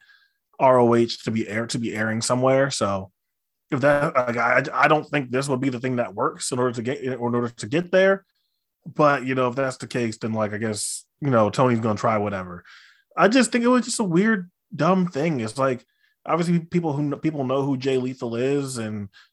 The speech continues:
he's gotten reactions on A E W television, but nothing enough to warrant that.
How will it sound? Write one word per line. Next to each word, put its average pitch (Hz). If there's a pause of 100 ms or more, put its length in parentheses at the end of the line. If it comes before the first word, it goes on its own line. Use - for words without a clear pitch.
he's 127
gotten 131
reactions 120
on 117
A -
E 120
W 117
television, 135
but 101
nothing 123 (120)
enough 117
to -
warrant 113
that. 117